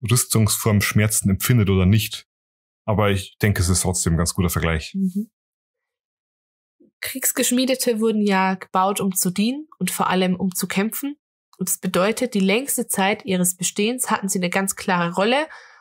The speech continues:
Speaker 2: und sie wurden immer wieder daran bestärkt, sich ausschließlich auf diese Funktion zu beschränken und auf diese Funktion zu konzentrieren. Und was machen sie jetzt, wo der Krieg vorbei ist?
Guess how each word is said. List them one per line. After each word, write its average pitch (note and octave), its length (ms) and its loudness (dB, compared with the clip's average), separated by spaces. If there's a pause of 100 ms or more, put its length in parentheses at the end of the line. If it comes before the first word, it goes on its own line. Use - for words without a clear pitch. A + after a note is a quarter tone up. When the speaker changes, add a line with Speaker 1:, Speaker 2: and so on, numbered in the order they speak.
(120)
Speaker 2:
und G3 100 -4
sie G3 140 2
wurden G#3 280 0 (120)
immer D#4 320 2
wieder B3+ 200 2
daran G3+ 260 2
bestärkt, G#3+ 500 0
sich - 280 -4
ausschließlich D4 800 -2
auf G#3 100 -4
diese G3 220 -2
Funktion A#3 480 -2
zu D#4 120 -6
beschränken D4+ 520 -2 (400)
und A#3 180 -2
auf F#3+ 120 -2
diese G#3+ 200 -2
Funktion G#3+ 720 -2 (280)
zu - 160 -2
konzentrieren. G3 800 -2 (420)
Und F#3 180 -2
was F#3 160 -2
machen A3+ 340 -2
sie G3+ 140 -2
jetzt, G3 440 -2 (120)
wo G#3 160 -2
der F#3+ 80 2
Krieg - 220 -8
vorbei G3 480 0
ist? - 260 -4